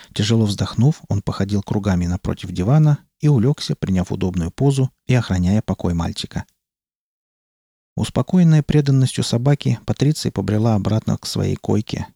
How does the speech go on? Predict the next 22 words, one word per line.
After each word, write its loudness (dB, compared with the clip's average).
довольная 4
тем, 0
что -4
ей 2
не 2
пришлось -2
будить -2
сына, 0
не 0
пришлось 0
зажигать -2
лампы, -2
свет -2
которых 0
можно 0
было 0
заметить -2
с -8
улицы. -6
Оставив 2
Джоди 2
спать, -2